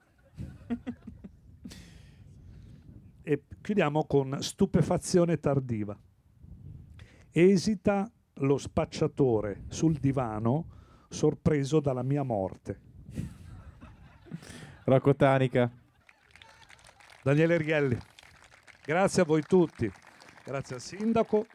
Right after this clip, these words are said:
Speaker 1: all'assessore, all'amministrazione comunale per questo invito. A voi tutti per la pazienza.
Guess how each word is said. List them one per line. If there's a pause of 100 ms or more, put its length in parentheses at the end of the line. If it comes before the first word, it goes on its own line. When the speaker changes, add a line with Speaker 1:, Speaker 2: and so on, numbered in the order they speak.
(160)
Speaker 1:
all'assessore,
all'amministrazione
comunale
per
questo
invito. (220)
A
voi
tutti
per
la
pazienza.